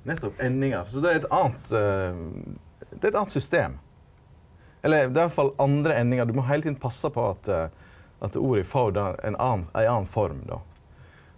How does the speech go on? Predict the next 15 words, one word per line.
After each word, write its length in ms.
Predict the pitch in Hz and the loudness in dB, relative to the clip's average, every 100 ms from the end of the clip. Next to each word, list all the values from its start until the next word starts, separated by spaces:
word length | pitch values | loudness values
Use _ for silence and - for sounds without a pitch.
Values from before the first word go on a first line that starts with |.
| - | -2
Og, 260 | 117 120 113 | 2 4 4
eh, 600 | 107 101 92 90 - - - - - - | 4 2 0 -2 -6 -8 -12 -16 -14 -2
da 140 | 135 196 | 2 4
er 180 | 165 254 | 4 4
det 140 | 147 | 4
jo 120 | 92 78 | 2 0
to 160 | - 208 110 90 - - - | 0 0 0 -4 -14 -20 -8
forskjellige, 760 | - 123 - 165 131 95 87 80 78 - - - - - - | -4 0 2 4 4 4 2 0 -2 -12 -20 -20 -20 -20 -6
eh, 300 | 90 85 78 71 - - | -2 -2 -2 -4 -8 -2
hva 100 | 127 | -2
skal 140 | 117 | 0
vi 80 | 101 | 0
si, 320 | - 101 90 | 2 2 2
bokser 840 | 85 90 110 - - - 117 85 69 - - - - - - - - - - | -2 -2 -4 -4 -2 2 2 0 -6 -14 -20 -20 -20 -20 -20 -20 -20 -20 -18
for 320 | - - 107 | -4 2 2